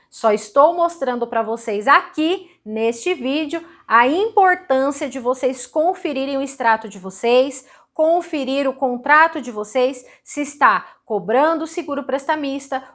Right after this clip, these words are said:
ou se está cobrando aí algum sindicato, caso você não tenha solicitado, tá certo? Pessoal,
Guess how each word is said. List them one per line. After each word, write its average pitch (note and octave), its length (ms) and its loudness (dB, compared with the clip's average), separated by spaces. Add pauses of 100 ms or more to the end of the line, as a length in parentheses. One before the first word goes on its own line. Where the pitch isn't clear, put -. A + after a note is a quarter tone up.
ou C4 220 6
se C4+ 100 -12
está - 220 -4
cobrando A#3 520 -4
aí A3 140 0
algum A3 220 -6
sindicato, A3+ 720 0
caso A3+ 360 2
você A3+ 240 -8
não A3 160 -8
tenha A3 260 -8
solicitado, A#3+ 920 -4 (280)
tá F#3 100 -2
certo? E4 560 6 (360)
Pessoal, B3+ 580 4